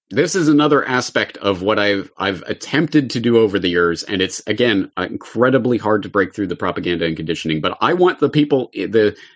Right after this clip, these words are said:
the tree huggiest of the tree huggers out in the audience to know, I am on your side.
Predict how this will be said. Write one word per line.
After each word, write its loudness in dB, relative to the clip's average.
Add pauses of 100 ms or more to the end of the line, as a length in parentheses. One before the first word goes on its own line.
(120)
the 2
tree -4
huggiest 2
of 0
the 0
tree 2
huggers 0 (300)
out 0
in 2
the 0
audience 0
to -2
know, 0 (420)
I 2
am 2
on 4
your 4
side. -2